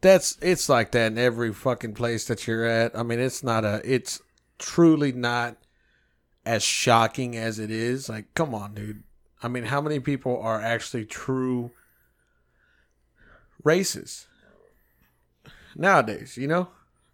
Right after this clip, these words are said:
I mean, how many people do you, I mean, like I said, there's gonna be, there's a few people.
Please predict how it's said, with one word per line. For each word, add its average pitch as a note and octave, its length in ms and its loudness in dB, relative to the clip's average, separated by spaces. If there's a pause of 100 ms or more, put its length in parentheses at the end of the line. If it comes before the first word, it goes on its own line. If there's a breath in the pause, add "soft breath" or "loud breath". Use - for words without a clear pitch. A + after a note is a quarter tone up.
(120)
I C3 60 -2
mean, B2+ 180 0
how C#3+ 140 2
many E3 180 0
people C#3+ 360 -2
do B2+ 100 -4
you, C3 140 -2
I C#3+ 80 -2
mean, D3+ 320 -4 (140)
like B2+ 200 0
I A#2 40 -2
said, A2 280 -6
there's C3+ 180 -2
gonna E3+ 200 -2
be, C#3+ 180 0
there's C#3 220 2
a C#3 40 2
few C#3 220 0
people. A2+ 460 -6